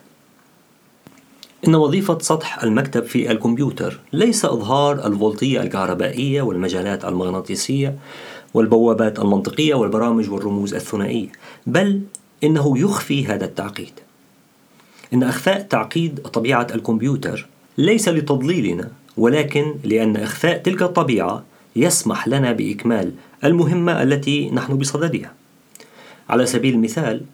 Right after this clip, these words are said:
تساعدنا واجهة الكمبيوتر في حفظ صورة وتحرير ملف وإرسال بريد إلكتروني ومشاهدة مقاطع فيديو. لكني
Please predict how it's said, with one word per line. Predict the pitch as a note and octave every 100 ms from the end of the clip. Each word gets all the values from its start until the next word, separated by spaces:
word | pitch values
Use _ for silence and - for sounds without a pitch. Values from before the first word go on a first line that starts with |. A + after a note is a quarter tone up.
| _ _ - -
تساعدنا | C3 C3+ B2 D#3+ C3+ B2+ C#3
واجهة | A#2 G#2 B2+ A#2+ A2
الكمبيوتر | G#2+ G2+ G2+ D#3 C3+ A2+ A#2 - _ _ _ - - _
في | C3+ C#3
حفظ | E3+ D3+ D3+ D3+ - -
صورة | - E3+ G#2
وتحرير | G#2 F#2+ F#2+ - A#2+
ملف | G2+ G#2+ C3+ -
وإرسال | F#2 - A2 G#2
بريد | G#2 G#2+ G#2+
إلكتروني | G#2+ - B2 C3+ A2+
ومشاهدة | A2+ G#2+ A#2 C3+ D3+
مقاطع | C#3 C3+ C3+ B2+ B2+
فيديو. | A#2+ - - _ _ _ _ _ - - - _ - - _
لكني | B2 - G3 C3+ C#3